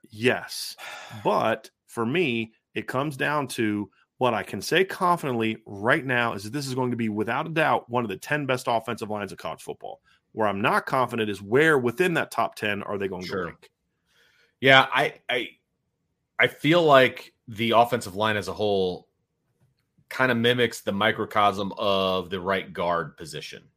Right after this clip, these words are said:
Speaker 2: So, and here's what I mean by that. I think this offensive line has a very high floor. I, I, I think they have a very, very high floor. I don't know what their ceiling is. I think their ceiling is yet to be determined. And so that puts me at, like, an eight, eight and a half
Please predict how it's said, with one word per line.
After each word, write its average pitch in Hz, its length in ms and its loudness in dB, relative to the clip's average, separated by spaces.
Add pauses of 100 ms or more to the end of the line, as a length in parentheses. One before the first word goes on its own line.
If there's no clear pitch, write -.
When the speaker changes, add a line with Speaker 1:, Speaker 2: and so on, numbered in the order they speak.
(140)
Speaker 2:
So, 98 420 0
and 98 120 -6
here's 113 200 -2
what 110 100 2
I 101 80 2
mean 92 200 -4
by 78 140 -2
that. 67 280 -10 (1000)
I 120 120 6
think 147 120 8
this 131 160 0
offensive 127 360 6
line 117 200 4
has 98 120 -2
a 98 40 -8
very 107 260 2
high 101 220 2
floor. 76 480 -8 (380)
I, 95 80 -4 (260)
I, 104 60 -2
I 107 60 2
think 110 180 -2
they 104 60 0
have 101 120 2
a 92 80 -6
very, 107 340 0
very 101 260 2
high 95 180 -2
floor. 90 360 -4
I 95 120 0
don't 104 200 0
know 107 140 0
what 110 220 0
their 110 120 0
ceiling 110 460 -2
is. 78 160 -8
I 85 80 -2
think 104 160 -4
their 101 140 -4
ceiling 110 640 -2 (400)
is 120 200 -6
yet 117 220 4
to 110 60 -10
be 104 160 -2
determined. 85 680 -4
And 98 160 -8
so 113 380 4 (260)
that - 200 4
puts 151 240 4
me 135 100 4
at, 120 60 0
like, 117 160 2
an 107 160 -2
eight, 123 400 0
eight 123 180 -8
and 113 80 -8
a - 20 -10
half 107 640 -2